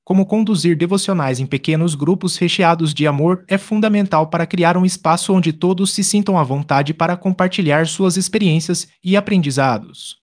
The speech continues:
O poder da oração em grupo. Benefícios da oração coletiva. A oração em grupo é uma prática poderosa que traz muitos benefícios.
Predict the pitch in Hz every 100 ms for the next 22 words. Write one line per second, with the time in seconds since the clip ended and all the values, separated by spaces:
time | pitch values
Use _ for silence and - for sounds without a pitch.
0 | _ _ 120 123 143 151 160 180 180 165
1 | 156 180 160 185 180 139 165 196 151 156
2 | 156 143 165 175 - 185 202 196 190 180
3 | 175 165 175 170 160 165 185 160 190 208
4 | 208 196 - 175 180 - 160 185 170 165
5 | 170 185 196 185 165 160 131 143 196 196
6 | 139 180 190 139 110 - 78 - -